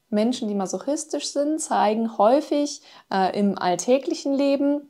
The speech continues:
antisoziale Verhaltensweisen, wie zum Beispiel, ja, gemein zu anderen zu sein, besonders kühl zu anderen Menschen zu sein. Und das fand ich extrem spannend, weil wir,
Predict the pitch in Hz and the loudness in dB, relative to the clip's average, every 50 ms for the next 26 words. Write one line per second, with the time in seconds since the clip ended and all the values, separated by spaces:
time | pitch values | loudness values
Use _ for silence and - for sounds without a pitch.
0 | _ _ _ _ _ _ _ _ _ _ _ _ _ _ _ _ - - _ - | _ _ _ _ _ _ _ _ _ _ _ _ _ _ _ _ -20 -14 _ -4
1 | 196 226 240 240 220 214 214 208 - 202 196 202 208 202 208 202 214 226 220 214 | -2 0 0 0 0 -2 -2 0 0 2 2 2 0 -2 -2 0 0 0 0 0
2 | 196 190 - - 175 175 185 185 226 226 208 208 202 - 202 196 185 185 185 190 | -4 -4 -2 2 4 4 4 4 4 2 2 2 0 -2 -2 0 2 2 2 0
3 | - - 190 190 190 185 185 190 190 - - _ _ _ _ _ _ _ _ _ | 0 0 4 6 6 6 6 4 0 -6 -20 _ _ _ _ _ _ _ _ _
4 | 196 190 175 175 170 - 185 190 196 196 196 196 - - 208 214 202 202 196 196 | 2 2 2 2 0 0 0 0 0 0 0 0 -2 -2 -2 -2 -2 -2 -2 -4
5 | - 190 185 196 190 185 185 185 185 185 190 185 180 185 190 185 190 190 190 - | -4 -4 0 2 2 4 4 4 2 2 0 0 0 2 2 2 2 2 -2 -4
6 | - - - 247 254 262 262 247 247 - 208 - - 196 196 190 190 196 190 190 | -2 2 6 8 8 8 8 6 2 0 0 0 0 0 -2 -2 -2 0 0 0
7 | 190 196 190 - 196 185 - - 180 175 180 180 175 175 175 185 185 - - - | -2 -2 -4 -4 -6 -8 -8 -8 -8 -6 -4 -4 -4 -4 -4 -6 -8 -10 -12 -20
8 | - - - 170 180 185 180 180 - - - _ _ _ _ _ _ _ 214 208 | -14 -6 -4 -2 0 0 -2 -2 -6 -10 -16 _ _ _ _ _ _ _ -6 0
9 | - 240 226 254 254 240 - - - 214 214 208 - - 220 220 233 214 202 185 | 2 4 4 4 2 -2 -2 -2 -2 -2 0 -2 0 4 4 6 6 6 4 2
10 | 175 180 175 175 170 180 180 180 180 185 190 | 2 2 2 2 4 4 4 6 4 4 2